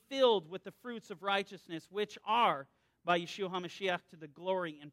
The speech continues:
praise of God. Let me take you to Ephesians five. "For you were once in darkness, but now you are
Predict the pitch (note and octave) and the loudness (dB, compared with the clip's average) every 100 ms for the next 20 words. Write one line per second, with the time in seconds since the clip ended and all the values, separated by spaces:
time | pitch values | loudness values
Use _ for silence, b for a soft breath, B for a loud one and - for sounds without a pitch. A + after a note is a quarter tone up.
0 | _ F#3 F3 C#3+ C3 - _ _ _ _ | _ -8 -6 -6 -14 -20 _ _ _ _
1 | D3 C3+ C3 E3 C#3 A#2 - _ _ _ | -10 -8 2 2 2 -4 -16 _ _ _
2 | _ _ _ _ _ _ F#3+ G3+ A#3 G#3+ | _ _ _ _ _ _ -18 -2 -2 -2
3 | A3 G3 A3 G#3 G3 F3 - G#3+ G#3 D3 | -6 -10 -8 -10 -10 -16 -4 2 2 2
4 | A#2+ _ _ _ _ _ _ _ _ _ | -4 _ _ _ _ _ _ _ _ _
5 | _ _ _ _ _ _ F3+ G3+ A3+ G#3 | _ _ _ _ _ _ -10 0 2 4
6 | B3 D4 - B3+ A3 B3 B3 A3+ G3+ - | 6 6 4 -4 6 6 6 2 -6 0
7 | G#3 G#3 G#3 A3+ A3 A3 G#3 F3 | 2 4 2 2 0 2 2 2